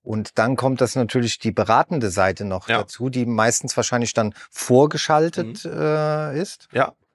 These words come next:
Speaker 2: Das ist eigentlich so der Prozess. Erstmal in die Beratung zu gehen, zu analysieren, wo sind die Bedarfe, wo sind auch die Möglichkeiten, ja, um dann im zweiten Schritt zu sagen, okay,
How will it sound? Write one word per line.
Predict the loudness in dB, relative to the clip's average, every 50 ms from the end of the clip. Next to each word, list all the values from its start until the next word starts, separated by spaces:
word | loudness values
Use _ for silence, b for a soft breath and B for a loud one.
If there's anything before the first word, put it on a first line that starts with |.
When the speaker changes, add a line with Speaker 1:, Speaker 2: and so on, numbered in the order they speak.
| _ _ -4
Speaker 2:
Das | -4 -2 0
ist | -2 0 2
eigentlich | 2 2 2 2 0
so | 2 2 6
der | 6 6 4
Prozess. | 4 -2 -4 2 2 2 2 2 -2 -10 -2 2
Erstmal | 2 2 4 4 4 4 4 2 0
in | -2 -2
die | 0
Beratung | 2 2 4 4 4 2 2 0 -6 -6
zu | -6 -6 -2
gehen, | 0 2 2 2 0 -4 B B B B B B
zu | -4 -2 0
analysieren, | 2 2 4 2 2 0 2 4 4 4 4 4 2 2
wo | 2
sind | 2 2 0 -2
die | -2
Bedarfe, | -4 -2 2 2 2 2 2 0 2 0 0 0 0 B B B B B B B
wo | 2 4
sind | 4 6
auch | 6 4
die | 4 4 4
Möglichkeiten, | 6 6 6 4 4 -2 -4 -4 -4 -2 0 0 0 0 -2 -4 -4 -4 -6 -2 0
ja, | 2 2 2 0 B B B B B B
um | -2 0 4 4
dann | 4 4
im | 4 0
zweiten | -2 2 2 2 2 2
Schritt | 0 -4 -2 -2
zu | 0 2
sagen, | 4 4 4 4 0
okay, | -4 -2 2 2 2 2